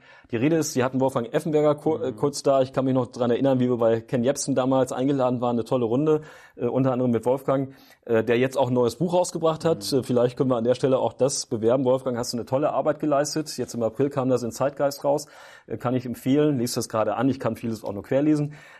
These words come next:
Speaker 1: Ähm, sieht man auch hier <laughs> dabei, ja. Ähm, aber, ähm, ähm, es, es, es ist wichtig, ähm, wir, wir werden immer wieder diese gleichen Strukturen, die gleichen Muster erkennen.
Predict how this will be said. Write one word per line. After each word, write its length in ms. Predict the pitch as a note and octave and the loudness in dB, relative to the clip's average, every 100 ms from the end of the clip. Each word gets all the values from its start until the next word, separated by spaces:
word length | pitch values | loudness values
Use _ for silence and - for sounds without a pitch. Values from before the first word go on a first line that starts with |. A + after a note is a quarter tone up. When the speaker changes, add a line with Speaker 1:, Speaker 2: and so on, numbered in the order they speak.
| _ | _
Speaker 1:
Ähm, 320 | A#2 A#2+ A#2 A2+ _ _ | 0 0 0 -6 _ _
sieht 180 | - | -8
man 140 | - A2+ | -2 -2
auch 100 | A2 | -2
hier 200 | - C#3+ | -2 -4
<laughs> 60 | - | 0
dabei, 260 | - C#3 C3 | 0 2 0
ja. 160 | A#2+ C#3+ - - - | -2 -6 -14 -18 -4
Ähm, 300 | B2 A#2+ A#2 _ _ _ _ - - | 0 0 -2 _ _ _ _ -20 -10
aber, 560 | - A2+ A#2+ A#2 A2+ A2+ | -2 0 2 0 0 -4
ähm, 440 | - G#2+ G#2+ A2 G2+ - _ _ - | -2 0 0 -2 -6 -12 _ _ -2
ähm, 400 | A#2 A2 A2 - _ _ _ _ _ - | 2 2 0 -6 _ _ _ _ _ -6
es, 220 | A#2 - | -6 -6
es, 260 | - A#2+ - | -4 -6 -4
es 200 | A#2+ A2 | -6 -6
ist 320 | - - - - | -2 -4 -4 -4
wichtig, 640 | F#3 - A#2 C#3+ - - _ _ _ | -4 -2 0 0 -2 -16 _ _ _
ähm, 360 | - A#2 A2+ A#2+ _ _ _ _ _ | -2 0 0 -8 _ _ _ _ _
wir, 240 | B2 A#2+ | -4 -2
wir 140 | C3 B2 | -2 0
werden 200 | D3 D#3 | 0 0
immer 320 | - G3 A#3 F#3+ | 2 2 2 -2
wieder 300 | A3+ A3 D3+ - | -4 -4 -6 -6
diese 160 | C#3 | -4
gleichen 380 | C3 C#3+ G#3 A3 | -4 -2 -2 -2
Strukturen, 500 | - G3 - G#3+ G3+ | -6 -10 -6 -2 -2
die 80 | C3+ | 0
gleichen 380 | C3 E3+ G3+ G3 | -2 -2 -4 -6
Muster 260 | G3+ - | -6 -4
erkennen. 380 | A2 - - - | -4 -6 -14 -14